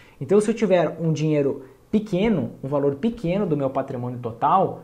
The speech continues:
pode fazer sentido se eu quiser apostar nisso, nessa tecnologia, nessa criptomoeda em si. Tem vários riscos, né? Tem o risco, por exemplo, de eu investir em Bitcoin,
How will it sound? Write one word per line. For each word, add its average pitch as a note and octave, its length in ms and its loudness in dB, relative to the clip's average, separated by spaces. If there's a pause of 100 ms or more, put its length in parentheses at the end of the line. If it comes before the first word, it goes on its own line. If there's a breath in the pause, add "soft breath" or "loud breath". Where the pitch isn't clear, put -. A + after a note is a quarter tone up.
(100)
pode F#3 240 -6
fazer F3+ 200 -6
sentido F3+ 360 -8
se E3 120 -8
eu F3 60 -8
quiser D#3+ 240 -6
apostar F3 640 -6
nisso, D3 280 -4
nessa B2 240 -8
tecnologia, C3+ 840 -4 (300 loud breath)
nessa C3+ 380 -6
criptomoeda D#3+ 600 -2
em F3 80 0
si. B2 360 -8 (240 loud breath)
Tem C4+ 200 2
vários A#3 340 -2
riscos, C#3 440 -4
né? C3 240 -6 (240 loud breath)
Tem G#3 140 4
o G3+ 80 4
risco, F3+ 340 -2
por E3+ 160 2
exemplo, D3 400 -2
de C3+ 60 0
eu C#3 80 2
investir C3 420 -4
em G3+ 40 -2
Bitcoin, F3+ 720 -4